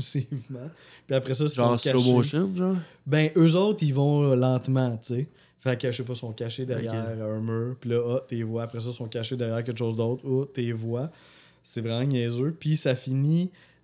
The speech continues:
Speaker 1: justement, pour le bout de métal, c'est, c'est eux qui sont comme en public. Puis ils font du gros headbanging, là, mais vraiment intense, devant les gens qui sont là, qui regardent, sont comme, « Qu'est-ce qu'ils font, ces deux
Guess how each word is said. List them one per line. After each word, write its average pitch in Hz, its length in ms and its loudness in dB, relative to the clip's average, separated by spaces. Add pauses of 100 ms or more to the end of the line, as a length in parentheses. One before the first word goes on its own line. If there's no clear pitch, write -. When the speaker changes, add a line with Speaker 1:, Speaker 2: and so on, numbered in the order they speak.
(140)
Speaker 1:
justement, 127 440 -4
pour 131 140 -4
le 120 100 0
bout 123 120 -2
de 135 120 -6
métal, 135 420 -2
c'est, 120 400 -4
c'est 127 300 -4
eux 156 180 2
qui 170 80 -8
sont 123 140 -6
comme 135 140 -6
en 131 120 -4
public. 131 560 -6 (300)
Puis 120 100 -8
ils - 20 -6
font 147 140 -2
du 131 140 -6
gros 143 320 -4
headbanging, 135 800 -2
là, 139 80 -2
mais 120 160 -4
vraiment 123 500 -2
intense, 139 720 -4 (380)
devant 127 280 2
les 127 200 0
gens 127 420 -2
qui - 100 -20
sont 120 300 -6
là, 120 180 -2
qui 127 220 -6
regardent, 120 460 -4
sont 120 160 -6
comme, « 120 260 -8
Qu'est-ce - 180 -2
qu'ils - 100 -18
font, 135 180 0
ces 127 240 -2
deux 135 200 6